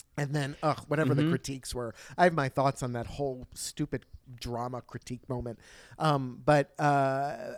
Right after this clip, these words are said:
Speaker 1: you know, I'd much rather them talk to their childhood selves than see that stupid thing that happened. But, <laughs> um, but yeah,
Speaker 2: What
Speaker 1: so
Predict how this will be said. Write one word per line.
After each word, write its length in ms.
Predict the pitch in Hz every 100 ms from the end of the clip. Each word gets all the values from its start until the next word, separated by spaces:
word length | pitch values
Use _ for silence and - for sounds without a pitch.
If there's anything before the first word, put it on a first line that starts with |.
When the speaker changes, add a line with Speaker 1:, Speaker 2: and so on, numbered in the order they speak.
| 180
Speaker 1:
you 140 | 170
know, 60 | 156
I'd 140 | 139
much 220 | 165 180
rather 320 | 160 151 147 135
them 220 | 131 127
talk 300 | 151 139 -
to 100 | 143
their 160 | 131
childhood 500 | 123 143 135 127 120
selves 460 | - 139 120 - -
than 200 | 139 127
see 240 | - 135
that 260 | 123 123 -
stupid 380 | - 143 131 -
thing 200 | 135 123
that 120 | 120
happened. 280 | 120 117 117 _ - -
But, 280 | 175 190 - 480 - -
<laughs> 160 | 247 - - 185
um, 460 | 190 185 170 156 151 -
but 200 | 147 185
yeah, 220 | 214 269
Speaker 2:
What 160 | 143 139
Speaker 1:
so 300 | 214 180 -